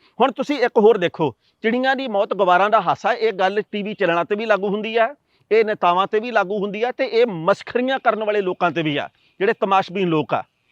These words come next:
ਪੰਜਾਬ ਦੇ ਕੁਝ ਕੁ ਲੋਕਾਂ ਨੇ ਜਾਂ ਪੰਜਾਬੋਂ ਬਾਹਰਲੇ ਕਹਿ ਲਈਏ, ਉਹਨਾਂ ਨੇ ਕੋਲੋਂ ਹੀ ਐਡਵਾਈਜ਼ਰੀਆਂ ਬਣਾ ਬਣਾ ਕੇ ਤੇ ਸੋਸ਼ਲ ਮੀਡੀਆ ਤੇ ਪੋਸਟ ਕਰਤੀਆਂ।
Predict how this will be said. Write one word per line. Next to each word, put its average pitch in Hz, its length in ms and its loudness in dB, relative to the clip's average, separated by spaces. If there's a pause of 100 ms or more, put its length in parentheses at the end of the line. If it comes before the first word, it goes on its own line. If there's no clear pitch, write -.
(280)
ਪੰਜਾਬ 226 460 4
ਦੇ 285 100 -2
ਕੁਝ 247 220 0
ਕੁ 233 120 -2
ਲੋਕਾਂ 214 300 2
ਨੇ 226 60 0
ਜਾਂ 226 140 2
ਪੰਜਾਬੋਂ 208 380 2
ਬਾਹਰਲੇ 226 320 2
ਕਹਿ 220 140 -2
ਲਈਏ, 220 100 -6
ਉਹਨਾਂ 240 140 0
ਨੇ 254 80 -4
ਕੋਲੋਂ 220 300 4
ਹੀ 254 40 0
ਐਡਵਾਈਜ਼ਰੀਆਂ 202 540 0
ਬਣਾ 190 180 0
ਬਣਾ 196 240 0
ਕੇ 208 140 -6
ਤੇ 208 80 -8
ਸੋਸ਼ਲ 208 320 -2
ਮੀਡੀਆ 208 240 -4
ਤੇ 214 100 -6
ਪੋਸਟ 196 300 -4
ਕਰਤੀਆਂ। 175 460 0